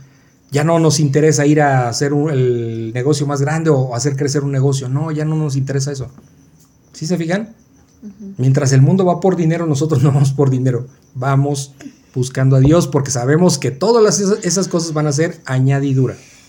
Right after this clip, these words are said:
Speaker 1: ¿Ok? Dios no nos va a dejar. Dice que ningún justo mendigará. Y confiamos en eso. Dice el versículo quince,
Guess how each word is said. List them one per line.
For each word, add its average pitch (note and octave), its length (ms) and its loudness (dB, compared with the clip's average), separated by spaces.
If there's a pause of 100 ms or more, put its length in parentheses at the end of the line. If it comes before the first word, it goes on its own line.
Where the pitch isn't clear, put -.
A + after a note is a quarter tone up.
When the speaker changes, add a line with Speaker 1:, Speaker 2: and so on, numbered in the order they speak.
(120)
Speaker 1:
¿Ok? B2+ 140 -8 (1300)
Dios C#3 240 2
no D3+ 100 4
nos C#3+ 180 4
va C#3+ 60 4
a C#3 40 2
dejar. C3+ 380 0
Dice E3 240 2
que D#3+ 120 4
ningún D3 420 4
justo E3+ 360 0
mendigará. A#2+ 600 -2 (1000)
Y C3 60 -4
confiamos B2 520 -4
en B2 80 -4
eso. C3+ 200 -6 (840)
Dice D#3 200 2
el F3 80 6
versículo D#3+ 460 4
quince, C#3+ 420 2